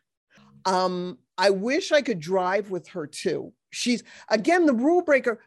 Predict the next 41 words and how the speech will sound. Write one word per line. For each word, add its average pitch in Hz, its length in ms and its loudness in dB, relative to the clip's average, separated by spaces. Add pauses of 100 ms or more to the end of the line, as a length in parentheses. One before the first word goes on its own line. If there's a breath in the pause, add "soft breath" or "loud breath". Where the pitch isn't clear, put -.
maybe 294 280 2
taking 294 400 0
her 277 180 0
in 247 80 0
the 240 80 0
car 311 200 0
and 214 120 0
seeing 226 260 -4
how 220 140 -2
she 202 180 -8
feels, 185 540 -2
w-, 202 200 -2 (140)
putting 294 340 2
her 269 120 6
on 240 100 2
a 214 60 2
leash 202 500 -2
and 185 160 0
a, 175 220 -2
and 151 300 -8
a 160 60 -4
harness, 220 440 0
or 180 60 2
maybe 185 320 -2
putting 190 340 -4
her 170 140 0
in 165 80 -4
a, 160 260 -8
a, 165 380 -2
a 156 60 -8 (140)
c-, - 120 -16 (140)
carrier. 190 480 4
And 175 200 -4
then 180 140 -2 (280 loud breath)
as 190 300 2
you're 196 100 0
driving, 190 600 0
see 196 240 -6
how 190 160 2
she 156 320 -4
acts. - 640 -6